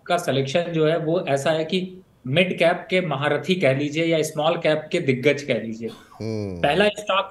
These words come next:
Speaker 1: है, अ, यहाँ पर पीएल, यानी कि पीरामल को आपको, अब मैं बात कर रहा था, आपने फार्मा, अ, इस-, स्टार्ट किया था, मैंने यहाँ पर एंटरप्राइजेज ले लिया। तो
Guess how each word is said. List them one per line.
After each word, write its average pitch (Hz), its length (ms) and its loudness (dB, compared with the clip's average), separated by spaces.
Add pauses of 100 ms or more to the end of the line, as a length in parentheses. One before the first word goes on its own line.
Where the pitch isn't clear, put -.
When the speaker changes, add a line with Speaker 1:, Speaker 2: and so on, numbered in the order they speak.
Speaker 1:
है, 208 240 4 (680)
अ, 139 240 0
यहाँ 143 300 2
पर 185 260 2 (400)
पीएल, 160 460 2 (500)
यानी 139 240 0
कि 175 160 -2
पीरामल 170 680 0 (800)
को 170 80 2
आपको, 160 480 -2
अब 135 100 -4
मैं 156 220 0
बात 156 260 0
कर 170 100 2
रहा 165 240 4
था, 175 40 2
आपने 160 380 -2
फार्मा, 151 360 0
अ, 170 180 -8 (300)
इस-, 151 560 -6
स्टार्ट 165 340 0
किया 175 160 2
था, 170 160 0
मैंने 156 280 -2
यहाँ 151 200 0
पर 156 160 2
एंटरप्राइजेज 151 600 -2
ले 165 120 0
लिया। 170 160 0
तो 180 360 0